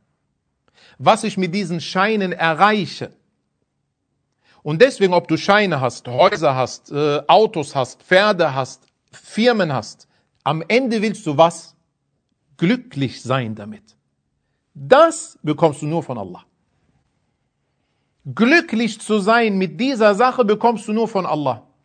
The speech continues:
Da kommt der Nächste und sagt, Sekunde, also ich kenn einen Milliardär, Millionär, gute Top-Gehalt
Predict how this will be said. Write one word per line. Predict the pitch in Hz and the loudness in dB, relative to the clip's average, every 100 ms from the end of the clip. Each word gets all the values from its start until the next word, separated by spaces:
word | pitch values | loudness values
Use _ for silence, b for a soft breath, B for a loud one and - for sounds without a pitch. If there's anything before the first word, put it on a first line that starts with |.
| _ b b b | _ b b b
Da | 123 135 | 0 0
kommt | 135 170 170 | 4 4 4
der | 170 | 0
Nächste | 185 190 180 | 0 -2 -4
und | 170 | 0
sagt, | 185 139 | 0 0
Sekunde, | 156 202 196 220 233 214 185 170 | 0 0 4 4 4 2 2 2
also | 160 156 147 160 | 4 4 4 -2
ich | 190 - | -4 -4
kenn | - 160 156 | 0 0 2
einen | 147 147 139 127 120 b b b | 0 0 -2 -4 -8 b b b
Milliardär, | 131 139 170 170 156 147 151 147 | -6 4 6 8 6 4 2 0
Millionär, | 143 180 170 170 156 151 151 131 | 0 -4 -2 -2 -2 -2 0 -2
gute | 120 175 185 170 165 165 | 0 0 0 0 -2 2
Top-Gehalt | 185 190 165 202 208 262 - | 2 2 -2 2 4 2 0